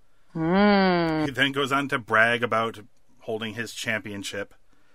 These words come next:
Speaker 2: before, uh, pointing out again that Johnny has no title. He concluded that the solution was them teaming up in the Dusty Rhodes Tag Team Classic, winning the tournament,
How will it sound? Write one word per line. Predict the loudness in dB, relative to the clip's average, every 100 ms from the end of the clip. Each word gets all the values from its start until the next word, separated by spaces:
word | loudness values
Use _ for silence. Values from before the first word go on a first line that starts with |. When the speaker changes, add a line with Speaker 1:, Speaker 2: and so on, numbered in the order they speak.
| -20 -20 -14
Speaker 2:
before, | -12 -6 -2 0 -2 -4 -14 -4
uh, | -2 0 -2
pointing | -6 -4 -2 0
out | 2 0
again | 0 0 0
that | -4
Johnny | -4 -4 -4 0
has | 2 2 0
no | -8
title. | -8 -12 -12 -16 -20 -20 -20 -18
He | -10 -6
concluded | -6 -4 -4 0
that | -2
the |
solution | -2 -4 -2 -2 -2 -2
was | -2
them | 0 0 -2 -8 -18 -20
teaming | -12 -6 -2 -2 0
up | 0 -2 -6
in | -4
the | -4
Dusty | 0 0 0 -4
Rhodes | -2 -2 -2 -6
Tag | -2 -2 -2
Team | -4 -8
Classic, | -4 -4 -4 -6 -6
winning | -6 -4
the | -8
tournament, | -6 -4 -2 -4 -6